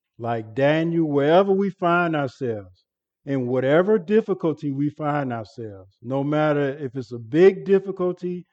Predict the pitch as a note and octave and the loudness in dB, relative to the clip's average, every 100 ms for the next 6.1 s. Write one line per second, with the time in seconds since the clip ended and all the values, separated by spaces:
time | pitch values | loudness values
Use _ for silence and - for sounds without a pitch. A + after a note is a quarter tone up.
0 | _ _ _ C3 B2 A#2 A#2+ A2 - C#3+ | _ _ _ -6 -4 -6 -10 -16 -10 -2
1 | D3+ F3+ F3+ D#3 E3 E3+ E3 E3 D#3+ - | 2 2 2 0 -2 -2 -4 -8 -8 -6
2 | E3+ E3 _ _ _ _ _ _ _ C3+ | -8 -10 _ _ _ _ _ _ _ -2
3 | C#3+ C#3 C#3+ C#3 C3+ B2+ A#2+ - _ _ | 0 2 2 0 -4 -6 -6 -12 _ _
4 | B2+ A#2+ A#2+ C3 B2+ - C#3+ D#3 E3+ E3+ | -12 -12 -12 -14 -16 -10 -4 2 4 2
5 | E3+ F3 F3+ D#3+ E3 E3+ E3+ D3 C3+ B2+ | 4 2 2 -4 -4 -2 -2 2 2 2